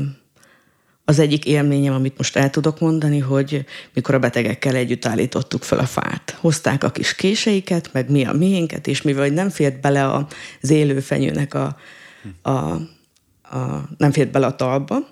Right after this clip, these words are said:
ezért szépen belefaragcsálták. És akkor utána mi meg földíszítettük, nővérek. Mindenki csinált valamit. Ö, még a belgyógyászati osztályokon, ahol dolgoztam, ott volt,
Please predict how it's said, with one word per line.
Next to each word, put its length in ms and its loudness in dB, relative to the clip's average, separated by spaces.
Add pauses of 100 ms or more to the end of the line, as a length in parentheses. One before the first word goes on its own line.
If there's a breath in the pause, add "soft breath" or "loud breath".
(380 loud breath)
ezért 460 0 (180)
szépen 360 -2
belefaragcsálták. 1160 -4
És 160 -2
akkor 180 0
utána 300 0
mi 100 2
meg 200 -4
földíszítettük, 880 -4
nővérek. 520 -6 (140)
Mindenki 360 -2
csinált 380 -2
valamit. 480 -2 (580 loud breath)
Ö, 300 2
még 240 2
a 40 4
belgyógyászati 580 0
osztályokon, 640 0
ahol 240 0
dolgoztam, 580 -2
ott 120 -2
volt, 460 0